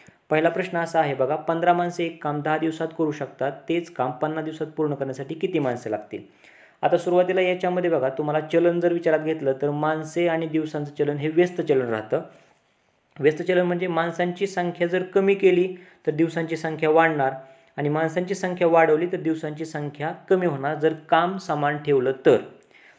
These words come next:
परंतु आता आपल्याला याच्यामध्ये काय म्हटलेलं आहे बघा की दोन्ही कंडिशनमध्ये, म्हणजे पहिली कंडिशन आणि दुसरी कंडिशन दोघांमध्ये काम समान आहे.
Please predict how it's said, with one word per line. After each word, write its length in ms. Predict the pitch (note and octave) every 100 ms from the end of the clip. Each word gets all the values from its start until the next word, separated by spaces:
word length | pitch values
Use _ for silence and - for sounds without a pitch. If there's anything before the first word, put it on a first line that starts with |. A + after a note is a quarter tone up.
| -
परंतु 260 | F3+ F#3+
आता 140 | G3+ G3
आपल्याला 320 | F#3+ G3 G3
याच्यामध्ये 340 | G3 G3+ G3
काय 120 | G3 F3+
म्हटलेलं 320 | F3 D#3 D3
आहे 60 |
बघा 120 | C#3+ D3
की 140 | F3
दोन्ही 420 | D#3 E3+ F3+ F#3
कंडिशनमध्ये, 600 | F#3+ F3+ E3 E3 D#3 C3+
म्हणजे 180 | C3 C3
पहिली 340 | C3 D#3 D3+ D#3+
कंडिशन 380 | E3+ E3+ E3+
आणि 80 | E3+
दुसरी 240 | E3+ E3+ E3
कंडिशन 400 | E3 D#3+ E3+ E3
दोघांमध्ये 480 | E3+ E3 E3 E3
काम 260 | E3 E3+ E3
समान 340 | D#3+ C#3+ B2+
आहे. 100 | B2